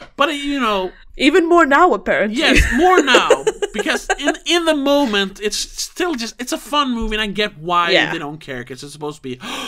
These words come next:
Speaker 1: <gasps> you're discovering all of this stuff again.
Speaker 2: Yeah.
Speaker 1: But in, like, in hi-
Speaker 2: It doesn't really
Speaker 1: No, it
Speaker 2: make sense, like,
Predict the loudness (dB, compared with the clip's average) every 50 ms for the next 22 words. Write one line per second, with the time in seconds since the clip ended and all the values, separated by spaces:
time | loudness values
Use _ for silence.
0 | -12 -12 -14 -14 -14 -14 -14 -14 -16 -16 -12 -4 -2 -2 -2 -2 -4 -6 -6 -8
1 | -6 -4 -4 -2 -2 -2 -2 -2 -2 -4 -4 -4 -4 -6 -6 -8 -6 -4 -4 -4
2 | -4 -6 -10 -8 -4 -2 -2 -2 -2 -4 -6 -10 -12 -14 -14 -12 -12 -8 -4 -2
3 | 0 0 0 0 -2 -2 -4 -6 -8 -10 _ _ _ -4 -2 -2 -4 -4 -10 -20
4 | -20 _ -16 -14 -14 -14 -16 -20 -20 -20 _ _ _ _ -20 _ -20 -20 _ _
5 | _ _ _ _ -12 -8 -8 -8 -6 -6 -6 -8 -6 -8 -2 2 4 4 4 2
6 | 0 -2 2 4 4 4 4 4 2 2 2 2 0 0 -4 -8 _ -14 -12 -12
7 | -8 -4 -2 -2 -2 -2 -4 -2 2 2 2 2 0 -4 -6 -6 -6 -4 -2 -2
8 | -2 -2 -2 -6